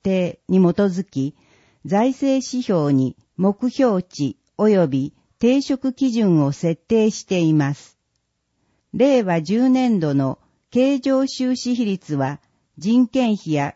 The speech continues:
社会保障関係費の増加などにより、百パーセントを上回る見込みとなっています。計画期間最終年度、令和十年度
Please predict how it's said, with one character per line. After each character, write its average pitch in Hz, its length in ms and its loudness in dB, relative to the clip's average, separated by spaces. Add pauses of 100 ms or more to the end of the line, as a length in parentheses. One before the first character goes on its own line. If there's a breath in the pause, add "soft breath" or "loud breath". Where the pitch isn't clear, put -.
(100)
社 196 220 -4
会 269 300 0
保 262 160 0
障 247 340 0
関 254 260 0
係 262 280 -2
費 180 160 -4
の 156 160 2
増 196 280 0
加 226 160 -2
な 226 160 0
ど 185 140 0
に 143 180 2
よ 127 160 -2
り、 123 200 -8 (280)
百 - 320 -4
パ 285 220 -2
ー 285 80 -2
セ 277 200 -2
ン 220 80 -2
ト 156 260 0
を 147 80 2
上 220 220 2
回 247 300 2
る 160 100 0
見 151 140 4
込 240 140 0
み 240 120 2
と 226 160 0
な 214 140 2
っ 208 80 -8
て - 200 -4
い 131 120 0
ま 120 200 -4
す。 - 220 -20 (840)
計 262 240 -2
画 262 320 -4
期 - 200 -16
間 156 300 -2
最 226 380 -2
終 262 380 -2
年 214 340 0
度、 120 240 -6 (400)
令 240 300 0
和 165 180 -2
十 226 280 -2
年 240 360 0
度 131 260 -4